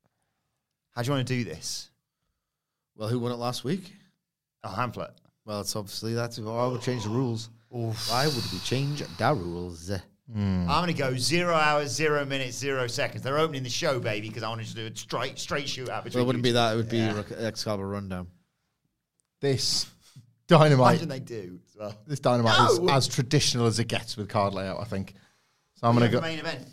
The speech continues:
Speaker 3: Hmm?
Speaker 1: Oh, Swerve. Yeah, sure. But
Speaker 3: Yeah, Swerve Moxley. Uh, so I'm gonna go with one twenty-three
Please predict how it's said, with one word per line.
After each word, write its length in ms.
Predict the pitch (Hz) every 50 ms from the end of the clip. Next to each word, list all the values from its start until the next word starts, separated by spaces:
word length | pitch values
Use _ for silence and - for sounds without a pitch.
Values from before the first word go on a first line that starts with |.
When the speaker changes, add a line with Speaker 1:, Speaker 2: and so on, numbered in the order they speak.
| _ _ _ _ _ _ _ _ 139
Speaker 3:
Hmm? 160 | 143 151 202 226 - -
Speaker 1:
Oh, 100 | 143 127
Swerve. 320 | 110 - - 139 120 107 113 113
Yeah, 120 | 104 98 82
sure. 180 | - - 110 92 - -
But 120 | 78 90
Speaker 3:
Yeah, 200 | 131 131 123 110
Swerve 220 | 107 - 156 151 135
Moxley. 580 | 131 127 - - - - 117 110 104 98 - - - _ _ _ _ _ _ _ _ _ _ _ _ _ _ _ _ -
Uh, 800 | 107 104 101 98 98 98 95 95 95 95 95 95 95 95 92 - - _ _ _ _ _ _ _ _ _ _
so 160 | - - 123
I'm 100 | 131 135
gonna 160 | 131 143 139
go 200 | 123 135 131 127
with 200 | 120 120 123 107 107 113 117 117 120 127 131
one 800 | 139 156 151 156 160 160 156 156 151 151 151 147 139 - - - - - _ _ _ _ _ _ _ _ _ _ _ _ _ _ _ _ _ _ _ _ _ _ _ _ _ _ _ _ _ _ _ _ _ _ _ _ - - - - 156
twenty-three 1400 | 147 147 147 143 139 139 135 131 123 - - - - - 135 131 131 127 123 120 117 117 117 113 113 110 113